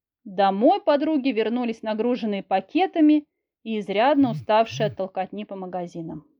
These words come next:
Полчаса они топтались на кухне, готовили обед и вздыхали по поводу ранней кончины Романа Логинова. После того, как молодой мужчина был помянут,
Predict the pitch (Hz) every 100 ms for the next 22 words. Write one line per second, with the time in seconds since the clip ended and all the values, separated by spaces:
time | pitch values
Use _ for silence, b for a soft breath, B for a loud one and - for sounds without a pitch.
0 | _ _ _ 269 311 - 269 - 247 214
1 | 202 202 - 208 185 - - - - 349
2 | 359 269 220 208 196 185 180 170 175 285
3 | 330 _ _ _ _ _ - 190 180 185
4 | - 226 320 294 285 202 - 196 185 196
5 | 196 311 294 277 269 190 - - 233 208
6 | 185 185 196 202 190 185 185 185 180 175
7 | - _ _ _ _ _ - 302 285 247
8 | 240 262 214 - 196 196 202 214 196 196
9 | - 202 180 180 180 180 170 196 359 370